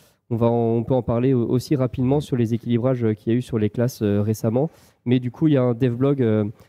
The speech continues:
qui va aussi être publié, où du coup, on vous partage pour ceux qui n'auront pas regardé le live ou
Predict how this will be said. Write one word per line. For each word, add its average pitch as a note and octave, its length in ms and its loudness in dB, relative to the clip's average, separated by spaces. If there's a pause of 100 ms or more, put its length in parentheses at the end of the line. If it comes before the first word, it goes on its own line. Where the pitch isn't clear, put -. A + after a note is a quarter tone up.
(140)
qui - 120 0
va B2+ 100 2
aussi D3+ 220 0
être D#3+ 100 0
publié, C#3+ 560 2
où D#3 120 2
du B2+ 120 -4
coup, D3+ 180 -2
on C#3 220 4
vous A#2 140 -8
partage B2 320 -2
pour - 140 -14
ceux C3+ 120 -4
qui A2+ 320 -2
n'auront A2+ 420 -4
pas A#2+ 100 -2
regardé A#2+ 280 0
le A2+ 100 0
live B2 260 0
ou G#2+ 180 -2